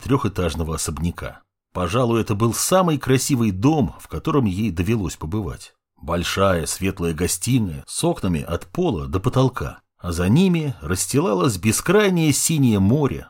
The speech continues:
позолоченное утренним солнцем. Давид проводил Вику на второй этаж, в ее комнату. "Отдохни.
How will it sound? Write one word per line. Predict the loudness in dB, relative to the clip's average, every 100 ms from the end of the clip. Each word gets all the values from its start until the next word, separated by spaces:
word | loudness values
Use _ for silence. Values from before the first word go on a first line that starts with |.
| _
позолоченное | -8 -4 -2 -2 -4 -6 -6 -8
утренним | -10 -8 -6 -6
солнцем. | -6 -8 -10 -14 -20 -20 _ _ _ -10
Давид | -2 0 2 0 -2 -8
проводил | 0 4 6 4 2
Вику | 0 0 2
на | 2
второй | 2 2 2 0
этаж, | 0 -6 -8 -16 _
в | -2
ее | 2 2
комнату. | 0 -4 -6 -14 -20 _ _ _ -6
"Отдохни. | -4 0 0 0 -8 -10